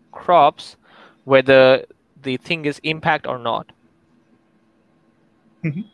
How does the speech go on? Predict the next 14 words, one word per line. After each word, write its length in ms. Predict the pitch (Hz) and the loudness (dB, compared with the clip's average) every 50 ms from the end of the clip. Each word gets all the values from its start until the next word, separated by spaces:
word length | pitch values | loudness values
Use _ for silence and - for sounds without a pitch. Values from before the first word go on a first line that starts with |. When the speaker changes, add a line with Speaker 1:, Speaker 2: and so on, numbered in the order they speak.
| _ _ _ _ _ _ _ _ _ _ _ - - | _ _ _ _ _ _ _ _ _ _ _ -16 -6
Speaker 1:
Correct? 400 | - 160 185 302 - - - - - _ _ _ _ _ _ _ _ _ _ _ _ _ _ - | -2 0 0 0 -2 -6 -16 -20 -20 _ _ _ _ _ _ _ _ _ _ _ _ _ _ -8
Speaker 2:
Yep. 160 | 156 151 - - - _ _ _ | -8 -8 -8 -10 -20 _ _ _
Speaker 1:
So 180 | - - 196 175 | -8 -6 -2 2
that's 240 | 202 208 208 - | 2 2 2 0
the 80 | - 220 | -4 -6
second 300 | - - 220 - 320 269 | -2 -2 -4 -4 -4 -4
model. 340 | 185 147 123 120 123 139 - _ _ _ _ _ _ _ _ | -4 -2 -2 -2 -4 -6 -10 _ _ _ _ _ _ _ _
So 120 | _ - 165 | _ -2 -2
that's 120 | 165 - | 0 0
what 120 | 214 190 | -4 -2
they 100 | 180 170 | -2 -4
built. 340 | 139 151 180 170 123 - - - _ _ _ _ _ _ _ _ _ _ - - | -4 -2 -4 -4 -4 -6 -12 -20 _ _ _ _ _ _ _ _ _ _ -6 -6
And 180 | 156 160 160 | -6 -4 0
then 400 | 165 190 190 170 165 180 226 240 | 2 4 4 2 0 -4 -16 -20